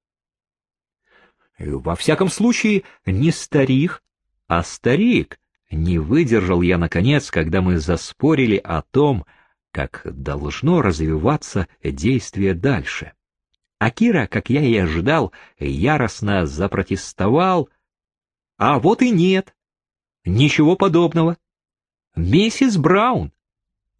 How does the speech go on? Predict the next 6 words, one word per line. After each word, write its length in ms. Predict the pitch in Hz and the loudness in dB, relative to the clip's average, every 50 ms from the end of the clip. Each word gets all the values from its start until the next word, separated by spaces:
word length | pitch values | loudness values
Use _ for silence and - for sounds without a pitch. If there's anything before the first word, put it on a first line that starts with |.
| _ _ _ _ | _ _ _ _
Она 600 | - 120 131 127 131 165 247 269 262 196 113 - - - - - | 0 2 2 2 2 0 0 0 0 0 -2 -4 -8 -20 -18 -12
заставлять 760 | - 80 80 110 127 - - - 131 131 143 180 214 220 - - | -8 -4 0 0 0 0 0 2 2 4 4 4 2 0 0 0
повторять 600 | 170 151 - - 156 143 147 156 170 180 - 196 | -2 -2 0 0 0 2 2 2 0 0 -2 -2
меня 280 | 208 226 226 226 - - - _ _ _ _ _ | -2 0 0 -2 -2 -4 -12 _ _ _ _ _
«старик, 800 | - - - - - - 151 147 139 147 165 190 220 - - - _ _ _ _ | -20 -20 -18 -6 -2 0 2 2 2 2 2 0 0 -2 -6 -12 _ _ _ _
старик». 840 | - - - - - 208 220 226 190 151 156 170 175 - - | -20 -18 -14 -4 0 2 2 4 4 4 2 2 0 -4 -8